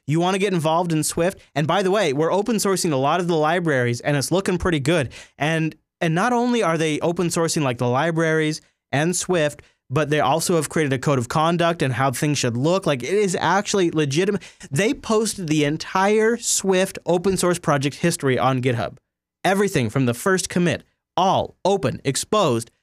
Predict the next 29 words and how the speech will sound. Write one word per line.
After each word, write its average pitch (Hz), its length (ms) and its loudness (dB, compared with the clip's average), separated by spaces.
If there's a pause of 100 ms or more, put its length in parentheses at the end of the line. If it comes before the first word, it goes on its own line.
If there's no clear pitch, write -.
(140)
right 185 320 0
there, 135 320 0 (260)
because 156 320 0
they 147 80 0
want 156 240 0
people 190 260 0
to 147 100 -2
legitimately 160 580 0
try 196 340 0
this 127 220 0
as 143 180 0
a 135 80 -2
server-side 170 560 0
language. 156 440 -2 (220)
And 139 200 0
they 143 180 0
wanna 208 220 2
participate 180 760 -2 (160)
as 143 160 0
a 143 80 0
low-metal 170 680 0
server-side 190 540 0
language 196 560 0 (240)
for 135 320 -2
back-end 202 540 0
applications 190 680 0
and 135 200 0
front-end 196 340 0
applications. 143 760 0